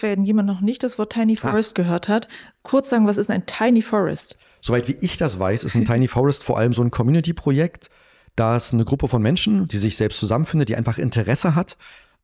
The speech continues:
Speaker 2: in ihrer Nachbarschaft, da wo Grünflächen sind, vielleicht auch Brachflächen sind, gemeinsam Wald pflanzt. Auf einer kleinen Fläche. So, also keine riesen, riesen Kiefernwälder, sondern einfach irgendein kleines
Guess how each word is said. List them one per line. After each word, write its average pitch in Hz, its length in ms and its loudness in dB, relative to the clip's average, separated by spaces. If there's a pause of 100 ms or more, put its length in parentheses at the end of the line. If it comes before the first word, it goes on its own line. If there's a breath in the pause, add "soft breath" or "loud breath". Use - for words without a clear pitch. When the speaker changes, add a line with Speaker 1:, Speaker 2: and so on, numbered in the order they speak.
Speaker 2:
in 151 160 4
ihrer 139 240 2
Nachbarschaft, 147 560 0
da 127 100 2
wo 120 80 0
Grünflächen 107 540 2
sind, 135 300 2
vielleicht - 280 -2
auch - 140 -6
Brachflächen 127 800 -2
sind, 147 280 0 (840)
gemeinsam 113 480 2
Wald 98 160 0
pflanzt. - 460 -4 (260)
Auf 127 200 -2
einer 123 100 2
kleinen 123 260 0
Fläche. 98 380 -2
So, 101 200 -2
also 104 200 -2
keine 127 500 0
riesen, 131 500 2 (520 soft breath)
riesen 120 260 0
Kiefernwälder, 147 640 2
sondern 120 260 2
einfach 123 380 0
irgendein 156 260 2
kleines 123 540 0